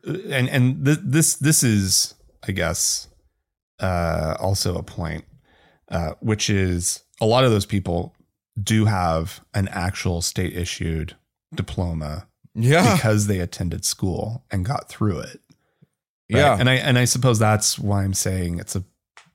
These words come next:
Speaker 1: already a pretty low bar.
Speaker 2: Yeah, that's true.
Speaker 1: Right?
Speaker 2: That's true. Like, we
Speaker 1: Um,
Speaker 2: don't,
Speaker 1: and
Speaker 2: we
Speaker 1: there are plenty of people who actually, like, were maybe in a school system, because, I mean, there's a lot of this is the failures of specific schools and,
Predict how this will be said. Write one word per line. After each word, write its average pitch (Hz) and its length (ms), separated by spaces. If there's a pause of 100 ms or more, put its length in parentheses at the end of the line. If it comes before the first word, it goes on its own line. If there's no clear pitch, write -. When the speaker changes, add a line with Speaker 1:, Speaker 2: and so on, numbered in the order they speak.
(100)
Speaker 1:
already 95 340
a 85 60
pretty 90 260
low 80 200
bar. - 380 (140)
Speaker 2:
Yeah, 143 200 (100)
that's 156 300
true. 180 300
Speaker 1:
Right? 98 140
Speaker 2:
That's - 180
true. 90 300 (100)
Like, 101 460
we 165 80
Speaker 1:
Um, 196 60
Speaker 2:
don't, 160 240
Speaker 1:
and 117 100
Speaker 2:
we 151 240
Speaker 1:
there 143 160
are 135 40
plenty 165 260
of 131 60
people 139 280
who 123 280 (120)
actually, 110 840 (400)
like, 98 480 (440)
were 113 120
maybe 101 380
in 95 140
a 95 60
school 98 300
system, 95 880
because, 113 240
I 127 60
mean, 113 220
there's 107 200 (300)
a 131 80
lot 104 220
of 101 60
this 98 160
is 98 140
the 90 60
failures 92 560
of 92 200
specific - 600
schools 95 600
and, 82 260